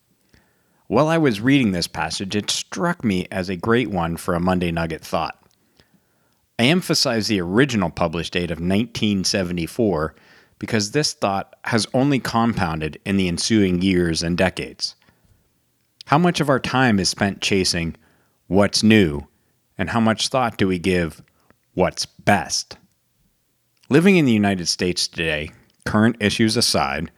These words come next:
affords us access to what I call the extreme margins of comfort. Think about it. We can say a command from our couch and order pretty much any material thing, all by voice, and it'll be guaranteed to show up at our door within forty-eight hours.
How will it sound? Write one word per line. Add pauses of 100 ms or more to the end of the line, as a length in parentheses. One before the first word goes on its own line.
(720)
affords
us
access
to
what
I
call (580)
the
extreme
margins
of
comfort. (1040)
Think
about
it. (580)
We
can
say
a
command
from
our
couch
and
order
pretty
much (200)
any
material
thing, (460)
all
by
voice, (240)
and
it'll
be
guaranteed
to
show
up
at
our
door
within
forty-eight
hours.